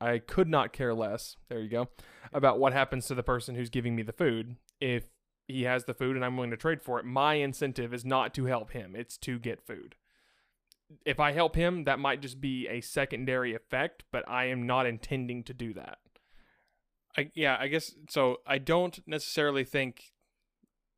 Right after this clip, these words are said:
Speaker 2: I'm not necessarily equating disregard with apathy. So, like, I might feel apathy toward the person I'm trading with because I'm trying to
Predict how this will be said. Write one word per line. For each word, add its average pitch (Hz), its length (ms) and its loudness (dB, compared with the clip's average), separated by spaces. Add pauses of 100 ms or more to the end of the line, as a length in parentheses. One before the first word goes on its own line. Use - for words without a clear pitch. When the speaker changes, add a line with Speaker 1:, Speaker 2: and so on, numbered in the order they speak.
(2250)
Speaker 2:
I'm 143 120 0
not 170 220 2
necessarily 151 580 2
equating 127 720 -2 (840)
disregard 131 920 2 (260)
with 123 420 0 (280)
apathy. 120 640 -4 (1080)
So, 131 440 4
like, 127 140 4
I 139 100 4
might 180 200 4
feel 147 280 2
apathy 139 540 0
toward 120 260 0
the 117 80 -8
person 120 340 -2
I'm 113 80 -4
trading 110 380 -2
with 104 220 -6 (680)
because 113 460 0
I'm 127 180 -2
trying 123 360 2
to 117 440 0